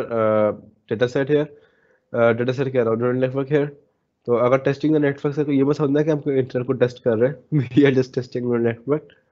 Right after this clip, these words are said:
तो data item फिर से हमने डाल दिए, जैसे हमने ऊपर mention किया था। अब यहाँ पे हम क्या कर रहे हैं, Print करा रहे हैं, लेकिन अब हमारे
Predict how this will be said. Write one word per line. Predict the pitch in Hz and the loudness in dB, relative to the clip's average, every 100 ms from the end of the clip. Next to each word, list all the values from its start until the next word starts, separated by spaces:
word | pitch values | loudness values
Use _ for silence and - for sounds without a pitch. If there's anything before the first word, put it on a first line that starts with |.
| _ _ _ _ _ - | _ _ _ _ _ 0
तो | 120 117 | 4 6
data | 120 120 143 | 6 4 4
item | 143 151 | 4 2
फिर | 143 139 | -2 -4
से | - | -2
हमने | 139 | 2
डाल | 135 135 | 2 2
दिए, | 135 160 185 - _ _ - | 2 0 -2 -12 _ _ -6
जैसे | 120 | -2
हमने | 127 127 | 0 0
ऊपर | 127 135 | 0 0
mention | 131 127 147 131 | -2 0 -2 0
किया | 139 131 | 2 4
था। | 143 143 - _ _ _ _ - | 2 -2 -10 _ _ _ _ -4
अब | 131 143 | 2 4
यहाँ | 143 | 4
पे | 160 | 4
हम | 165 | 2
क्या | 156 151 | 4 2
कर | 151 135 | 4 0
रहे | 127 | 0
हैं, | 147 - _ _ - _ | -4 -8 _ _ -20 _
Print | 143 143 165 | 2 2 2
करा | 156 120 113 | 0 2 2
रहे | 147 | 0
हैं, | 139 135 | -6 -8
लेकिन | 131 139 | -4 -4
अब | 127 139 | -4 -4
हमारे | 135 131 131 | -4 0 2